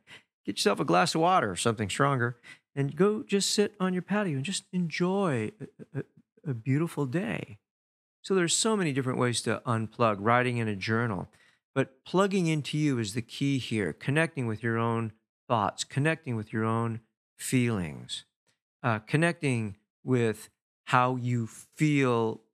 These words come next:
about your life. Spending time with you really is what it is. And I've talked about this in other podcasts, but it's just so important that I, I find myself continuing to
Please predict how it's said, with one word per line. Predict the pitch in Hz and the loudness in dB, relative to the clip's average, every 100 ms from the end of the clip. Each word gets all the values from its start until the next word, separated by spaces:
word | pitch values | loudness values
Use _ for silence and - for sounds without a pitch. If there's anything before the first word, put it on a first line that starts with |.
| _ | _
about | 123 113 123 143 - | 0 4 4 2 -4
your | 107 92 | -6 -4
life. | 87 85 87 - _ - | -4 -4 -6 -10 _ -14
Spending | - 214 262 | -10 -6 -4
time | 233 240 233 | -2 0 0
with | 208 240 | -4 -4
you | 220 | -2
really | 131 156 | -2 -2
is | 113 | -2
what | 110 113 | -2 -2
it | 104 | 2
is. | 110 107 | 0 0
And | 110 | -2
I've | 151 - | -2 4
talked | 131 123 | 2 4
about | 113 107 - | 0 -2 -2
this | 110 120 | -4 0
in | |
other | 110 107 | 0 0
podcasts, | - 117 117 117 110 | 2 0 2 -2 -4
but | 113 | -4
it's | 117 | -6
just | - 131 - - | -2 -2 0 0
so | 214 196 151 117 _ _ _ _ - | 2 2 0 -4 _ _ _ _ -6
important | 123 - 131 131 | -4 0 0 0
that | 113 104 | -2 0
I, | 101 92 _ - | -2 -4 _ -12
I | |
find | 113 120 117 | -4 -2 0
myself | 104 - 104 | -2 -4 -6
continuing | - 107 - 147 127 117 104 | -8 -12 -4 -2 0 -2 -4
to | - 104 | -6 -8